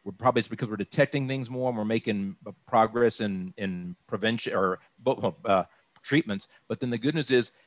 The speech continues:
the survival rate on the two most common ones for breast for men, um, for women and, uh, prostate for men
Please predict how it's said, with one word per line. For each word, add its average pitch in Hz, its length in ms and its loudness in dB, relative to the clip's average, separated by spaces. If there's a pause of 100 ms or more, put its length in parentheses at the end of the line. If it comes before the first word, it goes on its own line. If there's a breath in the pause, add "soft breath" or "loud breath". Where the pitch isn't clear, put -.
(100 soft breath)
the 110 100 -8
survival 135 800 2
rate 110 300 4
on 107 100 -8
the 101 60 -6
two - 200 -10
most 131 260 -6
common 127 360 2
ones 92 220 -8
for 95 200 -8
breast 110 440 0
for 120 220 -2
men, 110 440 0
um, 101 140 -6
for 98 160 -10
women 107 340 -2
and, 92 340 -6 (400)
uh, 95 140 0
prostate - 460 0
for 113 80 -8
men 117 160 -4